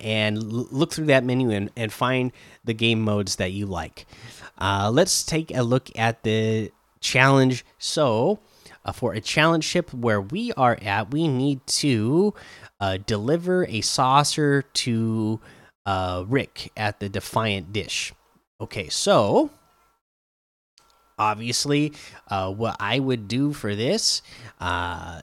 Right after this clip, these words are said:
is go to, you can just go to the, what is it, the green steel bridge, get the, uh, saucer, or no, you don't even have to, oh yeah, that's probably a good place to go. You, you can go to the green steel bridge and get the saucer there,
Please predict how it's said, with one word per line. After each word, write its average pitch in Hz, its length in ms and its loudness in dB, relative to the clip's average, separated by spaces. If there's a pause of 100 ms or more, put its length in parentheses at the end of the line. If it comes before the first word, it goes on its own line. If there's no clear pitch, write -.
(100)
is 110 760 -2
go 131 260 2
to, 123 840 4
you - 140 -10
can 117 160 -4
just 113 200 -4
go 127 160 6
to 113 520 0
the, 107 720 0 (1080)
what 110 160 0
is 98 120 -2
it, 90 120 -6
the 101 80 -4
green 131 360 2
steel 143 340 0
bridge, 151 460 0 (460)
get 113 280 -4
the, 107 560 -2 (560)
uh, 92 140 -4
saucer, 127 680 2
or 202 180 2
no, 202 180 2
you 120 140 0
don't 160 100 2
even 143 140 2
have 143 180 -4
to, 123 240 -6
oh 208 140 -2
yeah, 139 220 4
that's 120 260 2
probably 98 280 -2
a 90 60 -6
good 85 180 -10
place - 260 -6
to 92 60 -8
go. 90 100 -8
You, 110 260 -2 (600)
you 143 100 -4
can 156 120 6
go 147 80 8
to 143 60 6
the 127 80 0
green 139 260 0
steel 156 180 0
bridge 147 240 2
and 135 100 0
get 131 120 -2
the 135 80 -6
saucer 123 380 0
there, 117 380 2